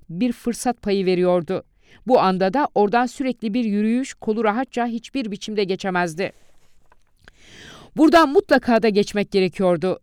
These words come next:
Yoksa Kireçtepe Savaşı düşmana gülümseyecekti. Mustafa Kemal şimşek gibi bir karar verdi. Subaylarla askerlere, "Niçin geçmiyorsunuz?"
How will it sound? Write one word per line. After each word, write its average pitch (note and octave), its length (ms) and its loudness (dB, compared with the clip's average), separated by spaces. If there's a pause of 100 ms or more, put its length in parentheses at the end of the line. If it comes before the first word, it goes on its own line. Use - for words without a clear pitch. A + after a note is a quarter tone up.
Yoksa G3 360 2
Kireçtepe G3+ 600 -2
Savaşı F#3+ 500 -2 (280)
düşmana G#3+ 380 0
gülümseyecekti. F3+ 960 -2 (580)
Mustafa D#4 320 0 (100)
Kemal C#4 260 0
şimşek C#4 460 -4
gibi G#3+ 240 -2
bir G#3 80 -2
karar F#3 360 0
verdi. E3+ 400 0 (220)
Subaylarla F#3 640 2
askerlere, F#3 580 -2 (280)
"Niçin E4 320 4
geçmiyorsunuz?" G3+ 840 0